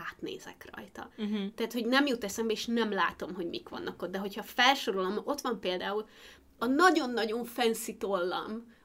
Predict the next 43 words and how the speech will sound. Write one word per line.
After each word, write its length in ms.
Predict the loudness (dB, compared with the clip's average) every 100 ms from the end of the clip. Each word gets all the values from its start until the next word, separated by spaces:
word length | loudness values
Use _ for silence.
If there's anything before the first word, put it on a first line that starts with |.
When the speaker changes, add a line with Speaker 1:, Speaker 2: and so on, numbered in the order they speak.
| -6
Speaker 1:
amit 300 | -4 -4 -6
soha 340 | -6 -2 2 2
nem 180 | 2
használok, 520 | -2 -6 -4 -2 -2 -2
mert 180 | -6
hogy 140 | -4 -8
túl 240 | -2 -2
fancy, 460 | -2 -4 -4 -6 -8
pedig 320 | -6 -4 -6
kéne 260 | -4 -4 -4
használnom. 680 | -6 -8 -6 -4 -2 -2 -6 -14 -18
Van 100 | -8 -6
egy 100 | -8 _
Ted 220 | -16 -14
Baker 380 | -14 -16 -16 -16 -18 -18
tollam. 420 | -16 -14 -16 -16 _ -20 _ _ _ -16
Speaker 2:
<laughs> 600 | -14 -12 -14 -14 -12 -6
Speaker 1:
Töltőtollam. 760 | -4 -4 -8 -12 -10 -8 -8 -10 -14 -18 -18 -20 2 6 8 6
Öm, 120 | 4 -4
van 240 | 2 6
ott 180 | 6 6
egy 160 | -2 4
olyan 360 | 6 8 6
Lego, 520 | 2 0 0 2 0 0
ami 320 | -2 -2 -4 -8 _
Harry 380 | -14 4 6 6
Potteres 500 | 2 -2 0 -2 0
Lego, 280 | -2 -2 -2
és 120 | -4
csak 180 | -6 -4
le 140 | 4
akarom 360 | 4 6 2 0
fotózni, 760 | 0 -2 0 2 2 2 0
és 160 | 0 0
utána 320 | -6 -4 -4
szépen 440 | -4 -4 0 0
megvan 300 | 0 -2 -2
a 80 | -4
polcra, 360 | -4 -4 -4 -6
hogy 120 | -8
hova 200 | -8 -6
akarom 360 | -6 -4 -4 -4
rakni. 520 | -4 -6 -2 -2 -2